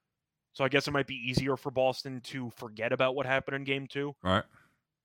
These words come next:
Speaker 1: But from what I saw, Golden State just seems like the deeper team. And I expect depth and defense to travel.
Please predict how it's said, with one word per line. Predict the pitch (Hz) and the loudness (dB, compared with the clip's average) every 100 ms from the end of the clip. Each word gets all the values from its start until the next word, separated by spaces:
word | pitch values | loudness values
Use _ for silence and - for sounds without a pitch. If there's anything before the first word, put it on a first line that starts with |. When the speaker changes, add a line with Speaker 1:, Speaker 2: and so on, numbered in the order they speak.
| - | 2
Speaker 1:
But | 147 | 4
from | 165 160 | 4 2
what | 156 165 | 8 10
I | 165 160 | 10 8
saw, | - - 226 160 117 123 147 _ _ _ _ _ _ _ _ _ _ _ 143 | 2 2 6 6 6 2 -2 _ _ _ _ _ _ _ _ _ _ _ -4
Golden | 151 175 185 | -2 0 -4
State | - - 151 160 - | -6 -2 0 -2 -6
just | 135 151 139 - - | -8 -6 -4 -2 -2
seems | 214 147 135 143 131 | -2 -6 -6 -8 -10
like | 123 127 135 - 123 | -2 0 0 -2 -10
the | 139 143 | -8 -8
deeper | 120 127 - 156 | -8 -10 -8 -6
team. | - 190 101 _ _ _ _ _ _ - | 0 0 -2 _ _ _ _ _ _ -8
And | 117 120 117 120 113 - _ _ | -4 -2 -2 -4 -6 -12 _ _
I | 123 120 131 131 _ - | -4 0 0 -2 _ -12
expect | 180 - 139 127 113 | -10 -4 -2 -2 -2
depth | 135 147 - - - | 2 4 2 -4 -10
and | 135 139 123 | -6 -6 -8
defense | 131 139 147 139 | -12 -6 -4 -4
to | - | -10
travel. | 123 131 117 113 143 | -8 -2 -2 -2 -4